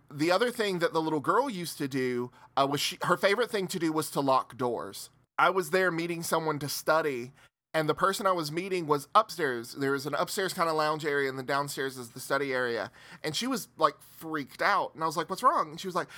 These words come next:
"I tried to go down there, but someone slammed the door and locked it." And she was really pale, and I was like, "Uh,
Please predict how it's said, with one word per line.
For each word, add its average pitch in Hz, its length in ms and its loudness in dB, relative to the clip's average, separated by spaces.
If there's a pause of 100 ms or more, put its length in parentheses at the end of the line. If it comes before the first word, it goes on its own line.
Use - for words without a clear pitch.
(140)
"I - 80 0
tried 226 220 4
to 233 60 -6
go 226 120 2
down 202 260 4
there, 196 120 0
but 180 140 -4
someone 190 320 0
slammed 196 480 -2
the 214 60 -2
door 170 260 4
and 151 220 -4
locked 226 420 2
it." - 320 -10 (100)
And 147 100 -6
she 185 120 -6
was 156 140 -2
really 226 200 2
pale, 226 400 0
and 175 100 2
I - 20 6
was 170 100 2
like, 175 200 2
"Uh, 180 120 4